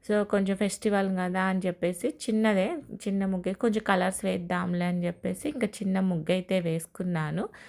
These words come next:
ఇంకా వేసి కలరింగ్, కలర్స్ అవి చేశాను. ఇంకేదన్నా టెంపుల్కి వెళ్దాంలే అని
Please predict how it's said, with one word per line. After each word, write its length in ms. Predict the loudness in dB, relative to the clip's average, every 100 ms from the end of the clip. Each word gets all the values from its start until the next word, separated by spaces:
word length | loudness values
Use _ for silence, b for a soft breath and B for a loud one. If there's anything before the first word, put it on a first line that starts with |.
| B B B
ఇంకా 200 | -2 0
వేసి 280 | 2 0 0
కలరింగ్, 600 | 2 2 4 0 -2 -4
కలర్స్ 460 | 0 2 2 -2 -2
అవి 280 | -2 -2 -2
చేశాను. 680 | -2 -2 -4 -4 -4 -6 -10 _ _ _ _ -20 _ _ _ -20 -20 B B B B B B
ఇంకేదన్నా 480 | 2 6 8 6 4
టెంపుల్కి 580 | 2 2 0 2 2 4
వెళ్దాంలే 600 | 2 2 0 0 0 0
అని 160 | -2